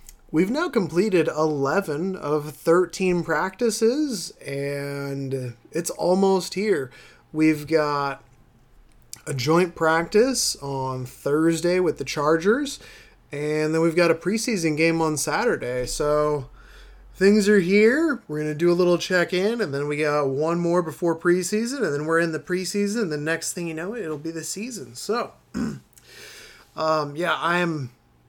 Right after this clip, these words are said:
I'm just so pumped for us to finally get some real football, and, uh, it's gonna be a good time. So, anyways, um, those are the main things I wanna just keep an eye out for this week.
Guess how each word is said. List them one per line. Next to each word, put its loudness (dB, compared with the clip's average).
I'm 0
just -2
so 2
pumped -4
for -4
us -6
to -10
finally -6
get -4
some -8
real 0
football, -8
and, -10
uh, -10
it's -16
gonna 2
be 0
a -2
good -4
time. -8
So, -6
anyways, 2
um, 0
those 2
are 0
the 4
main 2
things 0
I 2
wanna 0
just -8
keep -8
an -6
eye -2
out -8
for -2
this -2
week. 0